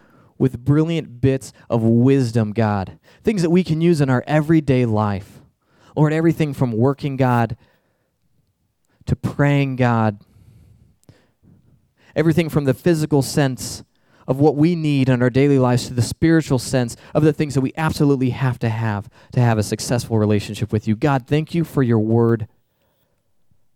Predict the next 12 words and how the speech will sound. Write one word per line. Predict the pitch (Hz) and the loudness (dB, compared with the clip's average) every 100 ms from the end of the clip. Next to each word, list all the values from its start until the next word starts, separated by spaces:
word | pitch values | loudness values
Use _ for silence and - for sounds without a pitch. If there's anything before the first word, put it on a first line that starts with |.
| _ _ _ _ | _ _ _ _
God, | 156 139 | 0 2
thank | 147 151 | 0 2
you | 139 | 2
that | 127 110 | 2 -2
you've | 156 185 156 - | 0 2 2 0
taught | - 127 117 | 0 2 2
us | - | -2
how | 127 | -2
to | 120 | -2
be | 117 104 - | 0 -2 -2
diligent, | 131 127 117 104 98 - | -2 0 0 -2 -10 -8
God. | 107 95 95 | -8 -6 -8